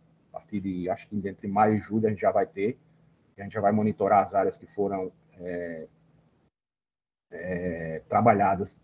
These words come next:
no período dois mil e vinte, dois mil e vinte e um. Acho que tem mais algum slide, né? As estratégias de divulgação, né, foram Instagram,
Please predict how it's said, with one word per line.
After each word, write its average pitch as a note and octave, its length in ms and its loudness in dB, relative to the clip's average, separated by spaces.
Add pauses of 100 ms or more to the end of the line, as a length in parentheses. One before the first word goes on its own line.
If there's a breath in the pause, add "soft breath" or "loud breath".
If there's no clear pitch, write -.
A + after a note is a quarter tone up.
(100)
no G#2 80 -12
período G#2 340 2
dois G#2+ 120 2
mil A2 160 2
e G2 60 0
vinte, A2 240 -2
dois A2+ 160 0
mil A#2 100 2
e - 20 0
vinte A2+ 200 -2
e A2+ 80 0
um. F2 120 -6 (1040)
Acho - 120 -20
que - 80 -20
tem G#2+ 100 0
mais G#2 240 0
algum G#2+ 220 0
slide, E2+ 480 -6
né? - 180 -16 (3000)
As A#2+ 160 0
estratégias A#2+ 560 6
de A2 60 -8
divulgação, A2 720 4
né, B2 140 2
foram G#2 440 -2
Instagram, F#2+ 960 -2